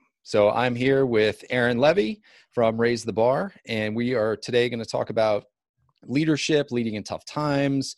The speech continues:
how to step up as a leader, how to help others step up as a leader, uh, really kind of everything having to do with leadership,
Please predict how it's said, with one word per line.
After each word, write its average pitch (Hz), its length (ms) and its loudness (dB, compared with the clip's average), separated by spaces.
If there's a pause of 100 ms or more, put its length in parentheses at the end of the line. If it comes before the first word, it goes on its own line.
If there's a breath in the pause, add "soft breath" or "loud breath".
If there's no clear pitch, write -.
(360 soft breath)
how - 80 -2
to 92 80 -2
step - 280 -2
up 127 160 0
as 120 120 -2
a 117 60 -4
leader, 113 420 2
how 92 80 -4
to 90 80 -2
help 90 160 -4
others 120 260 -2
step 104 220 -4
up 104 140 -4
as 101 100 -10
a 98 80 -8
leader, 101 420 0 (540)
uh, 87 140 -6
really 113 260 4
kind 110 140 -2
of 104 80 -2
everything 101 720 -4 (340)
having 98 240 -6
to 92 80 -6
do 92 180 -2
with 92 140 -4
leadership, 92 580 -6